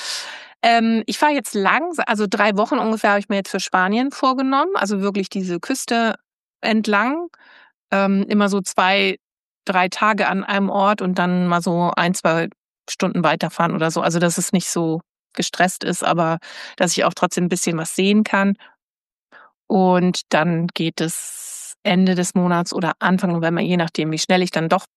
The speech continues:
also, 'n bisschen locker ist es ja doch immer, ne? Wenn mir was gut gefällt, bleib ich länger. Und dann werd ich dann nach Portugal fahren und dann mal auf diese Oliven-, o-, ähm, Farm fahren. Und dieses Jahr möchte ich gerne oder dieses Mal, wenn ich da bin, möchte ich gerne,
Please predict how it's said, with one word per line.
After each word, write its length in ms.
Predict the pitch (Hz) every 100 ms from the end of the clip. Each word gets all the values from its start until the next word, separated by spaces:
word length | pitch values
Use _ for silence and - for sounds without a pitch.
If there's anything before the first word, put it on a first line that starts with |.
| _
also, 220 | - 208 - _ _ _
'n 100 | 208
bisschen 460 | 190 - 208 180 - _ _ _ -
locker 420 | 208 214 214 185
ist 120 | 196
es 120 | 190 190
ja 80 | 190
doch 180 | 208
immer, 260 | - 208 208
ne? 200 | 190 208
Wenn 120 | 196 190
mir 120 | 185
was 160 | 180 -
gut 160 | 202
gefällt, 320 | 202 - 180
bleib 200 | 185 170
ich 100 | 175
länger. 180 | 208 220 214 - - - - - -
Und 220 | 190 180
dann 180 | 175 165
werd 120 | 160
ich 100 | -
dann 160 | 160
nach 120 | 160 -
Portugal 400 | - 175 170 160
fahren 280 | 156 151 151
und 140 | 160
dann 120 | 143
mal 120 | 147
auf 100 | 180
diese 340 | - 185 - -
Oliven-, 380 | 165 190 294 -
o-, 180 | - 226 -
ähm, 200 | 202 208
Farm 360 | - 214 262
fahren. 440 | 294 - 220 277 320
Und 260 | 208 185 -
dieses 380 | 233 285 285 -
Jahr 180 | 240 233
möchte 300 | 226 - 208
ich 120 | -
gerne 300 | 202 202 190
oder 120 | 165
dieses 320 | 165 196 254 -
Mal, 220 | 160 156
wenn 80 | 156
ich 100 | 170
da 160 | 165 165
bin, 180 | 180 175
möchte 300 | 175 - -
ich 200 | - -
gerne, 400 | 165 165 165